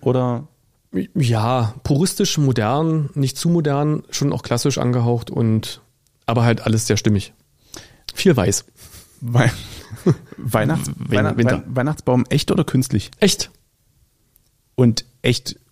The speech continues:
Speaker 1: groß oder echt klein?
Speaker 2: Hm, ich hab mich dieses Jahr für einen nicht ganz so großen entschieden, ähm,
Speaker 1: Ungefähr?
Speaker 2: weil
Speaker 1: Wie groß, von wie groß reden wir ungefähr?
Speaker 2: So eins achtzig,
Speaker 1: Okay.
Speaker 2: aber mit Spitze.
Speaker 1: Mhm.
Speaker 2: Und den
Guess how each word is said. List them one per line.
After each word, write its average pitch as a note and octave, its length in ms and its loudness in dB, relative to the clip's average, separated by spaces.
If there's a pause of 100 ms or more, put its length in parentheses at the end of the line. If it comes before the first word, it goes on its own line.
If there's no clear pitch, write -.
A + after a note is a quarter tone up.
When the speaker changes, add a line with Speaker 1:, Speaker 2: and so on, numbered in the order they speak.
(160)
Speaker 1:
groß - 520 2
oder - 340 0
echt - 180 -8
klein? A#2 260 -4
Speaker 2:
Hm, B2+ 160 2
ich B2+ 100 -2
hab D3 60 0
mich D#3+ 100 0
dieses E3 140 -2
Jahr E3+ 60 0
für D#3 100 0
einen C3+ 100 2
nicht C#3 120 0
ganz F3 160 0
so E3+ 60 0
großen A2+ 300 -2
entschieden, F#3+ 500 0 (140)
ähm, C#3+ 720 2 (100)
Speaker 1:
Ungefähr? C3+ 480 0
Speaker 2:
weil - 120 -6
Speaker 1:
Wie C3+ 60 -4
groß, D3+ 380 -4 (100)
von B2+ 200 0
wie C3 60 0
groß C#3 240 -2
reden C3+ 200 0
wir D3 80 0
ungefähr? D3+ 280 0
Speaker 2:
So C#3+ 100 2
eins A#2+ 160 2
achtzig, - 400 -6 (140)
Speaker 1:
Okay. - 120 -4
Speaker 2:
aber A#2+ 100 2
mit A#2 120 2
Spitze. G2+ 340 -4 (160)
Speaker 1:
Mhm. A2+ 180 0 (520)
Speaker 2:
Und A2+ 600 2 (200)
den C3+ 320 0